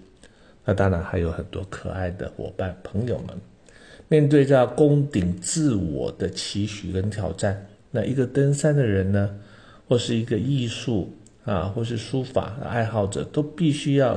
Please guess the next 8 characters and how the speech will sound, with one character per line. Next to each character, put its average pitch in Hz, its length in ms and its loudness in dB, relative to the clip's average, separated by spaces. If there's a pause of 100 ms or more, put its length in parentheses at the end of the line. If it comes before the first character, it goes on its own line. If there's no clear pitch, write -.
(140)
再 165 460 4 (160)
度 113 180 0
鼓 90 260 -4
起 95 280 -4
勇 - 220 -6
气， - 340 -10 (240)
奋 101 400 -2
力 98 260 -6